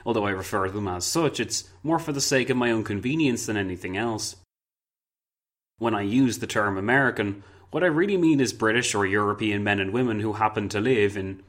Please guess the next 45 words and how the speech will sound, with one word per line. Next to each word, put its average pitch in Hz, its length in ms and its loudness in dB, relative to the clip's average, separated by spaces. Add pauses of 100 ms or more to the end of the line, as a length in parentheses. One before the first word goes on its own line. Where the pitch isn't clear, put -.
that 98 180 -10
portion 92 400 -4
of 90 300 -8
the 110 100 -4
American 95 500 -6
continent. 110 540 -4 (640)
Make 92 240 -8
no 92 100 -4
mistake, 127 680 -2 (140)
had 104 220 -4
you 101 120 0
asked 98 300 0
an 107 80 -4
individual 101 720 -2
at 98 180 -8
the 98 80 -10
time 110 460 2
where 98 180 0
their 95 160 -4
loyalties 95 500 -2
lay, 113 440 -2 (520)
the 101 100 -6
vast 131 460 4
majority 101 840 2
would 107 160 -2
have 104 100 -2
answered 101 460 0
with 98 180 -4
Britain 110 340 0
and 101 140 -2
its 95 160 -8
monarch 110 480 -2 (100)
without 107 600 2
hesitation 120 640 0
or 113 80 -4
question. 117 560 -4 (380)
They 135 100 2
saw 147 200 4
themselves 131 540 2
as 107 80 0
British 110 340 0
men 110 200 0
and 101 100 -2
women 113 240 0
first, 139 520 0